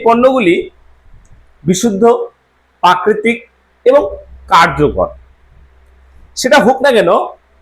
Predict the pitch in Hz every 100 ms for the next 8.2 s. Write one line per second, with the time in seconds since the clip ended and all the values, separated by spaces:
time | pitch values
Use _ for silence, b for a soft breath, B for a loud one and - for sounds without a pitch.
0 | - 160 - 196 196 196 185 208 190 151
1 | - - _ _ _ _ _ _ 147 170
2 | 208 - - 185 196 202 202 151 180 202
3 | 196 160 170 196 208 208 202 190 131 160
4 | - - 202 196 175 - 117 - - 185
5 | 185 220 202 175 139 156 160 165 180 170
6 | 143 - - - - _ _ _ _ _
7 | 175 196 214 220 214 151 151 156 165 165
8 | 165